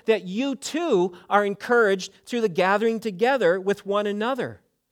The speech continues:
And these are the things that as we continue to live in group life together down the road, we bless one another in this way. Today, when you saw the willingness, uh, this past week, um,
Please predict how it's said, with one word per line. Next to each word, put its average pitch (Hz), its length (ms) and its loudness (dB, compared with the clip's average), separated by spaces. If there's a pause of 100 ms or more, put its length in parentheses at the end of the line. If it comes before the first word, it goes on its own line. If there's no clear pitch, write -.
(340)
And 214 260 0
these 240 320 -2
are 254 120 6
the 208 140 2
things 220 260 -4
that 190 160 -2
as 170 120 -8
we 170 140 -6
continue 202 400 -10
to 196 60 -4
live 185 140 -4
in 175 100 -8
group 180 300 -8
life 143 240 -8
together 135 420 -6
down 139 260 -8
the 135 80 -12
road, 127 420 -10 (320)
we 131 100 -10
bless 139 380 -4
one 123 180 -8
another 113 340 -8
in 110 100 -12
this 113 220 -16
way. 123 300 -18 (1800)
Today, 160 260 0
when 147 420 -2 (840)
you 123 100 -16
saw 139 520 -2 (120)
the 135 100 -10
willingness, 135 760 -6 (100)
uh, 135 280 -16
this 135 220 -10
past 139 340 -8
week, 139 280 -10 (380)
um, 127 480 -18